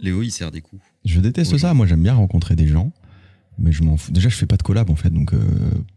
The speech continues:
Speaker 2: je, j'ai pas, j'essaie pas de créer des liens, euh, je, j'essaie de me trouver des potes dans mon industrie, parce que c'est ce qui m'intéresse, c'est d'avoir quand même des gens autour de moi qui font ce que je fais, avec qui je peux en discuter.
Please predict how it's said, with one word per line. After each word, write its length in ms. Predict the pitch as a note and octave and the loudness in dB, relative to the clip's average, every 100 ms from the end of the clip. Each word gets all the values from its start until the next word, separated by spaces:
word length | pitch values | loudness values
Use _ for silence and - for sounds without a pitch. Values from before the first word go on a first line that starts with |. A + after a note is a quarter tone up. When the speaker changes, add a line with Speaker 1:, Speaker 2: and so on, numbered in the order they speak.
| _ _ _ - | _ _ _ -6
Speaker 2:
je, 160 | D#2+ D#2+ | -2 0
j'ai 180 | D2+ D2+ | 0 0
pas, 180 | - | 0
j'essaie 240 | D#2+ D2+ G#2 | 0 0 0
pas 140 | - | 0
de 60 | G2 | -2
créer 200 | - F2+ | 0 2
des 140 | D#2+ | 2
liens, 340 | D#2+ F2 F#2+ E2 | 2 2 2 2
euh, 240 | D#2+ D#2+ | 2 0
je, 60 | D#2+ D#2+ - - - | 0 -4 -8 -20 -4
j'essaie 220 | E2 D#2 | -2 2
de 60 | E2+ | 2
me 80 | |
trouver 200 | D#2+ F#2 | 2 2
des 140 | F2+ E2+ | 2 2
potes 400 | G#2+ G2 - - _ | 0 -2 -6 -20 _
dans 140 | A2+ F#2 | -2 2
mon 160 | F2+ | 4
industrie, 440 | F2 E2 D#2 A#2 F3+ _ _ _ _ - | 4 2 0 -4 -6 _ _ _ _ -20
parce 140 | - | -10
que 80 | - | -8
c'est 120 | - | -8
ce 60 | D#2 | -6
qui 120 | E2 | -2
m'intéresse, 420 | D#2 E2+ G2+ D3+ | 0 0 -2 -4
c'est 80 | - | -6
d'avoir 260 | D2+ D#2+ | -4 -4
quand 120 | - E2+ | 0 2
même 160 | E2 | 2
des 100 | D#2+ | 2
gens 160 | D#2+ F#2+ | 2 2
autour 240 | E2 F2 | 2 2
de 60 | E2 | 2
moi 200 | F2+ F#2 | 2 2
qui 320 | - E2+ D#2+ | 0 0 0
font 220 | D2 F#2 | 0 -2
ce 80 | E2+ | 0
que 80 | - | -2
je 80 | - | -2
fais, 160 | F#2 | 0
avec 180 | E2+ D#2 | 0 0
qui 120 | - | -2
je 60 | - | -2
peux 100 | E2 | 0
en 60 | |
discuter. 440 | D#2+ D2+ - B2 | 0 0 -2 -2